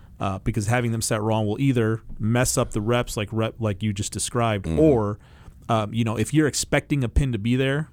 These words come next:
Speaker 1: and, and you're failing a rep and it's not there, that's a problem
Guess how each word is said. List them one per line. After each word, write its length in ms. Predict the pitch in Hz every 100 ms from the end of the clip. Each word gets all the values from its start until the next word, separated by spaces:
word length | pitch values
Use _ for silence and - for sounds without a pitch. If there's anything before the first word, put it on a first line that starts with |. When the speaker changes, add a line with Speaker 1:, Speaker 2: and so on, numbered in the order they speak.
| - - - -
Speaker 1:
and, 280 | 123 113 110
and 180 | 113 107
you're 240 | 113 113
failing 480 | 113 - 120 120 123
a 60 | 107
rep 340 | 104 113 - -
and 120 | 110
it's 120 | 104 120
not 280 | 117 120
there, 340 | 117 120 123 123 - - - - -
that's 240 | 104 113 -
a 20 |
problem 400 | - 98 87